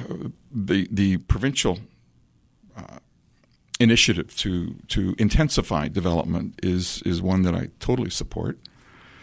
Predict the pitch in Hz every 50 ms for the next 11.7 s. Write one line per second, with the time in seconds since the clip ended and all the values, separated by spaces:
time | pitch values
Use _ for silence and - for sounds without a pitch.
0 | - - - - - _ - - - - - - 95 - - 92 90 90 90 90
1 | - - 95 95 90 90 87 87 - - - - 104 104 104 98 90 - - 135
2 | 135 127 117 110 101 107 98 110 107 101 95 92 87 104 98 98 101 101 85 85
3 | 85 - - - 90 87 85 - - - 113 104 - - - - 113 117 131 120
4 | 92 82 76 - 62 - - 98 92 92 98 95 87 92 - - _ _ _ _
5 | _ _ _ - - 90 107 - - - - - - - 101 95 90 92 92 95
6 | - - - - - - 92 87 90 90 - - - _ _ - - - - -
7 | - - - - _ - 117 95 101 85 107 110 104 101 98 - - - 87 82
8 | 82 92 90 82 - - - 107 - - - - - - - - 95 - - -
9 | 85 85 90 98 107 - - - - - - - - - - - 107 101 98 95
10 | 92 92 - - _ _ _ _ _ _ _ _ _ - - 104 107 107 110 107
11 | 95 82 90 87 - - 101 87 85 92 90 90 87